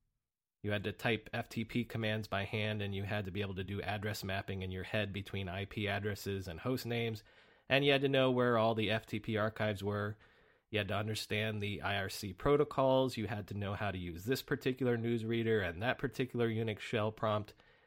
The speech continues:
and you pretty much had to know Unix itself to get anything done. And the current users had little interest in making it easier.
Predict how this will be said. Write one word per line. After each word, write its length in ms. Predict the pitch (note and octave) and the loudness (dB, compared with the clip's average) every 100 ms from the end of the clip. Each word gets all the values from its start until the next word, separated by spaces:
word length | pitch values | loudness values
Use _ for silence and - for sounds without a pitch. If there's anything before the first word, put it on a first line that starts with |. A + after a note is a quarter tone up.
| _ C3+ | _ 0
and 100 | D#3+ | 0
you 60 | |
pretty 200 | E3 G3 | 2 4
much 200 | F3+ E3 | 4 4
had 240 | E3+ D3+ D3 | 6 4 4
to 100 | C#3+ | 4
know 160 | C3+ | 6
Unix 400 | C3 B2+ A#2+ - | 6 4 2 -2
itself 540 | - - F3 B2+ G#2+ - | -8 -2 4 6 4 -2
to 100 | A2+ | 0
get 140 | G#2+ | 0
anything 340 | G#2+ G2 F#2+ | 0 -2 -2
done. 320 | F#2+ C#3 F2+ C#2+ _ _ _ _ _ _ _ _ _ _ _ _ | 2 2 2 -6 _ _ _ _ _ _ _ _ _ _ _ _
And 160 | B2 C3+ | -2 -2
the 40 | |
current 280 | - F#3+ D#3+ | 2 4 6
users 320 | D#3+ D3 B2+ | 6 6 4
had 300 | C3 A#2 G#2+ | 4 4 2
little 280 | A2+ B2+ A2+ | 0 2 2
interest 340 | B2+ A#2+ G#2 | 0 -2 -4
in 120 | G#2+ G#2 | -4 -2
making 280 | A2 G2 F2+ | -4 -4 -4
it 100 | G2+ | 0
easier. 480 | C#3+ F#2 B1 C2 | 0 -2 -8 -18